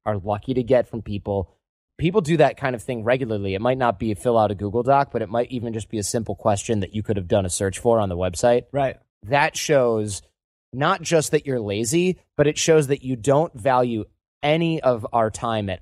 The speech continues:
Speaker 1: all, because you think, "Well, my time is so much more valuable than yours that I'm gonna ask you for this so that you can curate and tailor a solution to my problem. And no, I'm not going to pay you for it,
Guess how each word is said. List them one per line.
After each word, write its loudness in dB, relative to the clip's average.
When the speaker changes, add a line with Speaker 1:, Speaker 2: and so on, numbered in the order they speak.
Speaker 1:
all, 0
because -2
you 2
think, 0
"Well, 2
my 2
time -2
is -4
so 4
much -2
more -2
valuable 2
than -4
yours -6
that -2
I'm 0
gonna 0
ask -4
you -2
for -8
this -4
so 0
that -2
you -2
can -2
curate 2
and -8
tailor 2
a 0
solution -4
to -6
my 0
problem. 0
And -6
no, 4
I'm -6
not -12
going -8
to -14
pay -8
you -8
for -10
it, -12